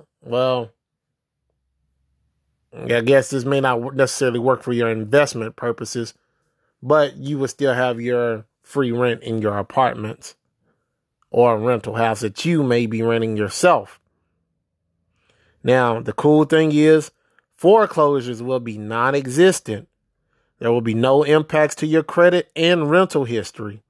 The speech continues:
And yes, for those of you that are real estate owners, there is a relief fund for you to receive funds from the government. Now, if this bill is passed, it will go to, it will go to be backdated.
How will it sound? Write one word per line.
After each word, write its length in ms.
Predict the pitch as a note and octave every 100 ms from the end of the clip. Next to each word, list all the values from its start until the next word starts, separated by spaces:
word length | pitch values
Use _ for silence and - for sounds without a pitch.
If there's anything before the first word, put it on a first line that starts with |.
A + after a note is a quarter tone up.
| _ _ _ _ _ _ _ _
And 220 | - A2+
yes, 540 | B2 E3+ C#3 G2+ - B2 C3 E3 _ _ _ _ _
for 240 | A#2 A#2
those 360 | A2+ C3 D3 C#3+
of 180 | D#3
you 300 | D3+ C#3+ C#3
that 180 | A#2 A#2
are 100 | G#2+
real 300 | G2+ G#2 A2
estate 400 | A#2+ - C#3 C#3 -
owners, 540 | D#3 E3+ C3+ A#2 A2 _ _ _ _ _ -
there 160 | A#2
is 220 | A#2+ B2+
a 80 | C3+
relief 380 | C3+ C#3 D3+ D#3+
fund 340 | - A#2 A2+
for 100 | -
you 140 | A#2 A#2
to 120 | A2+
receive 420 | A#2 - A2+ A2+
funds 340 | - C#3 C3 C3
from 140 | C#3+
the 80 | C#3+
government. 600 | C3+ E3 E3 B2 G#2 F#2 _ _ _ _ _ _ _ _ _ _ _ _
Now, 160 | A#2+ A2+
if 180 | G#2 G2+
this 200 | A#2 G2+
bill 260 | A#2 A2
is 100 | G2+
passed, 560 | - - D3+ D3 A#2+ -
it 100 | A#2
will 160 | A2+ A2
go 220 | B2 A#2+
to, 420 | - A#2 G#2+ A2+ _ E3+ _ _ _ _ _ _ _ -
it 100 | C3
will 220 | B2+ B2+
go 320 | A#2 C3+ C3
to 240 | A#2+ - B2+
be 200 | A#2 A2+
backdated. 1000 | A#2+ A2 D3+ F3 C#3 A2 B2 B2 A#2+